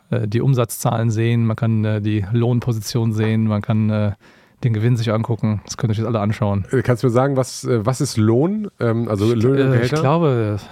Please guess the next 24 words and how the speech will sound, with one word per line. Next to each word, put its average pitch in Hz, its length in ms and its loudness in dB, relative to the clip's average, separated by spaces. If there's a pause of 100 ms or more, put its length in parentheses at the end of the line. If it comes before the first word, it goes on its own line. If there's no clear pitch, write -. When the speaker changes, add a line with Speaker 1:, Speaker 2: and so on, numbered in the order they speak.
Speaker 1:
na, 107 300 0
wie, 113 260 0
neun 123 220 2
Millionen, 147 320 2
glaub 208 200 0
ich. - 200 -10 (340)
Speaker 2:
Das - 140 -4
heißt, 143 240 -2
ihr 139 60 -4
gebt 123 260 -6
Speaker 1:
Aber 139 100 4
da 151 160 4
Speaker 2:
jedes 147 140 0
Speaker 1:
kannst 165 200 2
du 175 60 4
davon 147 160 0
ausgehen, 156 640 0
dass, 135 360 0
äh, 131 440 2
Speaker 2:
Äh, 110 60 -2
viereinhalb 139 420 2
Speaker 1:
diese 131 80 0
Speaker 2:
davon 143 160 2
für 151 80 2